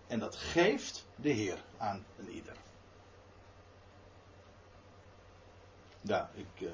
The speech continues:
dat kun je inderdaad zo, dat kun je heel universeel opvatten. Hij geeft dit aan een ieder en dat is ook zo, want hij gaat een ieder ooit overtuigen.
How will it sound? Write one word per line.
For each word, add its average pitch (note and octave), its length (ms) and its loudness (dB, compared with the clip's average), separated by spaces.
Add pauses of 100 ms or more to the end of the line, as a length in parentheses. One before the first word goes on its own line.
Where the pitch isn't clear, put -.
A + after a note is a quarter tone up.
dat F2+ 160 -6
kun G#2+ 120 4
je G2 100 4
inderdaad F#2+ 320 0
zo, F#2 300 2 (1040)
dat - 120 -10
kun G#2+ 120 6
je G2+ 80 6
heel A#2+ 240 6
universeel A2+ 520 6
opvatten. A#2 380 4
Hij G#2 180 2
geeft - 400 0
dit B2 240 0
aan G2 180 0
een F2 140 -8
ieder G2+ 320 -4
en G2+ 120 -4
dat F#2 140 -4
is A2+ 220 2
ook - 100 -6
zo, G2 300 -4 (160)
want F#2+ 140 -6
hij G2+ 280 0
gaat G2 320 -2
een D#2 240 -8
ieder B2+ 360 -2 (220)
ooit G#2+ 360 -2 (180)
overtuigen. A2 680 -2